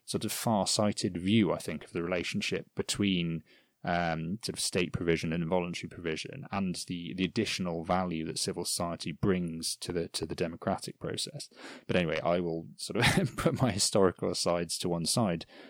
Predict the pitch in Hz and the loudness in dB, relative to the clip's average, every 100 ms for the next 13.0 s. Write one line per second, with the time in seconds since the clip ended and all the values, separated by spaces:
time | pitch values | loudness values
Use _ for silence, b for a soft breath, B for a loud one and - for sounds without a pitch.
0 | B - 85 82 - 82 82 - 90 90 | B -2 0 0 -2 -4 -4 -4 -8 -6
1 | - - B B B 95 101 104 104 _ | -8 -12 B B B 4 6 4 0 _
2 | _ _ _ _ - 135 160 202 156 139 | _ _ _ _ -6 -2 2 2 2 2
3 | 120 127 135 107 - 120 - 104 101 95 | 0 -2 0 0 2 0 0 -4 -2 -4
4 | 90 104 - - 120 101 110 110 - 85 | -4 -4 -2 -2 -2 2 0 0 -6 -8
5 | 85 - - 90 87 87 87 87 87 98 | -8 -8 -4 -4 -2 -4 -4 -4 -2 -2
6 | 95 - - 95 - 117 - 95 - - | -2 -4 -4 -4 -6 -6 -4 -6 -6 -6
7 | 95 90 87 85 - - B B B 101 | -2 -2 0 -2 -2 -12 B B B 2
8 | 90 90 - 90 87 - - - 92 95 | 4 4 2 -2 -2 -2 -2 0 0 0
9 | - 95 95 - 101 95 127 156 - - | 0 0 0 0 0 0 -2 -2 -4 -14
10 | B B B B 113 117 120 113 113 - | B B B B 4 6 6 4 2 -8
11 | - - 127 117 117 113 117 - - 147 | -6 2 4 4 4 2 -2 -8 0 6
12 | 170 123 120 113 107 98 104 104 95 | 8 8 6 6 4 4 2 2 0